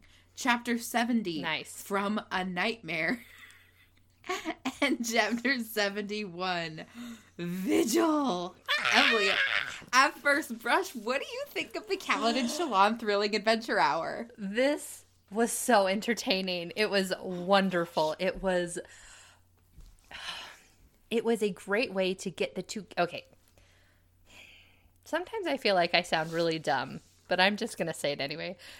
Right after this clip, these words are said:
Speaker 2: It was a great way to get two characters to get to know <laughs> each other.
Speaker 1: Right?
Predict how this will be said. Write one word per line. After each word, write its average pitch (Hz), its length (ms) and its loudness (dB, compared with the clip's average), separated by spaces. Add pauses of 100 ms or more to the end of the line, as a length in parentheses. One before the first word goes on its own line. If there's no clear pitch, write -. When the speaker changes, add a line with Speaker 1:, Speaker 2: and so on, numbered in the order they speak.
(160)
Speaker 2:
It 190 80 4
was 190 120 2
a 196 60 0
great 220 300 2
way 175 180 4
to 170 60 -4
get 170 180 -4
two 226 160 -4
characters 180 560 2
to 202 80 -6
get 160 180 -4
to - 120 -4
know 175 180 4
<laughs> - 80 -16
each - 220 4
other. 277 300 12 (580)
Speaker 1:
Right? 359 800 6